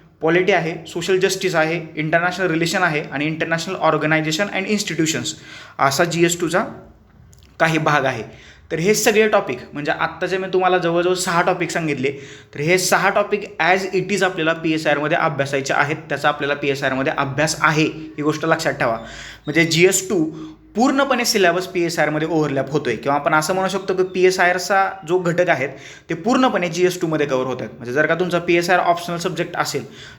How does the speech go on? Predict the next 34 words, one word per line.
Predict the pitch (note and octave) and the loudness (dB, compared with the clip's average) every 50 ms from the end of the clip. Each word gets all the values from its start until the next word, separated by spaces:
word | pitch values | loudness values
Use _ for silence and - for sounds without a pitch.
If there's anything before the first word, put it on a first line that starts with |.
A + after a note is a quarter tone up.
| - | -8
तर | C#3+ | -6
तुमचा | C#3 - D#3+ D#3+ D#3 F3 | -4 -2 0 2 4 2
जीएस | E3+ D#3+ - D#3+ E3+ F#3 F#3 - - | 2 2 2 4 4 4 4 2 -2
टू | G3+ | -4
तिथं | F#3 F#3 F#3 F#3+ | -2 -2 -2 0
पूर्णपणे | F#3 - A3 G#3+ G#3+ G#3+ - G3+ F#3 F3 | 0 2 2 4 4 2 0 0 -2 0
कव्हर | - C#3 C3+ C3 C3 | 0 0 0 0 0
होतोय. | C3 A2+ G#2+ G#2+ - - - - - - _ | -2 -6 -6 -10 -12 -14 -18 -20 -20 -18 _
म्हणजे | - C#3+ C#3+ D#3 | -10 -6 -4 -4
जीएस | D3+ - E3 F3+ F3+ F3+ - | -2 2 2 2 2 2 0
टूला | G3 G3 | 0 0
जर | G3 G3+ G3 | 2 2 2
का | G3 | 0
तुम्हाला | F#3+ G3 F#3+ F#3+ F#3+ F#3 F#3+ | 0 0 0 0 0 0 0
थोड्या | G3 F#3 F3+ F3 | 0 2 2 2
प्रमाणात | F3+ F3 F3 F3+ F3 F3 | 2 2 2 0 0 0
लिहायचं | F3+ E3+ D3+ D#3 | 0 0 2 0
असेल | D3+ D#3 D3+ D#3 | -2 -2 -4 -4
तर | D#3+ D#3 | -4 -4
त्याचीच | - D#3+ D#3 E3+ F#3 F#3 | -2 -4 -4 -2 -4 -6
पुढची | - - A3 G3+ E3+ - G#3+ | -4 -2 -2 0 0 0 0
एडिशन, | G#3 F3+ E3 D#3+ D#3+ D3 C#3+ | 0 2 0 0 -2 -2 -2
त्याचीच | C3+ D3 C#3+ D#3+ D#3+ | -2 -4 -4 -4 -4
पुढची | D#3+ - G#3 F#3+ F3 - G#3 | -2 0 0 2 4 4 6
आवृत्ती | G3+ G3 F3+ E3 C3 - D#3+ - - - - - - - | 6 4 4 2 -2 -4 -6 -8 -8 -12 -18 -20 -18 -12
तुम्हाला | - C#3+ D3+ D#3 | -6 -2 -2 -2
पीएसआर | D#3 D#3 D#3+ D#3 D3+ D3+ E3 D3+ | -2 -2 -2 -2 -2 0 2 2
ऑप्शनमध्ये | D3+ D3 - - C#3 C3 C3+ C3 F3 G#3 - - | 2 0 -2 -4 -4 -2 -2 -2 -2 -4 -6 -8
लिहायची | - B2+ C3+ B2 A#2 - D#3 F3 F3 - | -6 -4 -4 -4 -2 -2 -4 -4 -2 -2
आहे. | C3 B2 - - | -2 -4 -4 -6
त्याच्यामुळे | - - A2+ - C#3 D3 D3+ - | -8 -6 -4 -2 -2 0 0 0
इथं | D#3 D#3 D#3+ F3 F3+ | 0 0 2 2 2
पीएसआर | F3+ - D3 D3 C#3 - D3+ C#3 | 2 2 0 0 2 2 2 2
ऑप्शनलचा | C#3+ C#3 - - C3+ C3 C3+ D#3+ | 0 0 -2 -4 -4 -2 0 -2